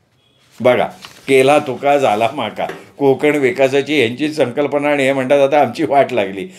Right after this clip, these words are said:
विनोदी पद्धतीने लिहिलंय सुधीर सुकटणकर सरांनी. तुम्हाला आवडल्या असेल दोन्ही लघुकथा, लगेच हा व्हिडिओ लाईक करा. चॅनलवर पहिल्यांदा आला असाल किंवा अजूनपर्यंत चॅनल सबस्क्राईब केलं नसेल तर चॅनल सबस्क्राईब करा. आणि हो मंडळी, तुम्हाला अशा लघुकथा आता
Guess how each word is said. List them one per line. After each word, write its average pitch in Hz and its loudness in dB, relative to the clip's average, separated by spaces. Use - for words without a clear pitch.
विनोदी 147 2
पद्धतीने 131 -2
लिहिलंय 123 -2
सुधीर 120 -6
सुकटणकर 127 -4
सरांनी. 123 0
तुम्हाला 127 2
आवडल्या 147 4
असेल 156 -4
दोन्ही 139 -4
लघुकथा, 156 -4
लगेच 139 2
हा 123 2
व्हिडिओ 120 0
लाईक 117 -2
करा. 135 -2
चॅनलवर 123 0
पहिल्यांदा 123 0
आला 131 2
असाल 135 -2
किंवा 143 -4
अजूनपर्यंत 160 -4
चॅनल 131 -4
सबस्क्राईब 110 -4
केलं 107 -6
नसेल 107 -6
तर 113 -4
चॅनल 98 -6
सबस्क्राईब 90 -8
करा. 76 -4
आणि 156 0
हो 196 4
मंडळी, 196 2
तुम्हाला 151 -2
अशा 160 2
लघुकथा 147 2
आता 160 2